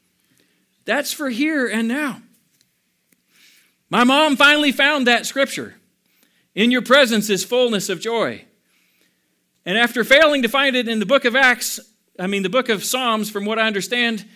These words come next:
if I remember this correctly, she found it in the book of Acts because Peter quotes it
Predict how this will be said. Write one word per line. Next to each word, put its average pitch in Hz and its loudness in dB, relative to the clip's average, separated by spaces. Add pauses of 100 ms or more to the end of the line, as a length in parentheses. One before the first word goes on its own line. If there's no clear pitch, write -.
(440)
if - -10
I 196 -2
remember 196 -2
this 190 -4
correctly, 202 -4 (420)
she - -6
found 254 2
it 240 2
in 240 2
the 233 2
book 262 2
of 240 0
Acts 269 2 (800)
because 202 -2
Peter 240 0
quotes 262 0
it 120 -8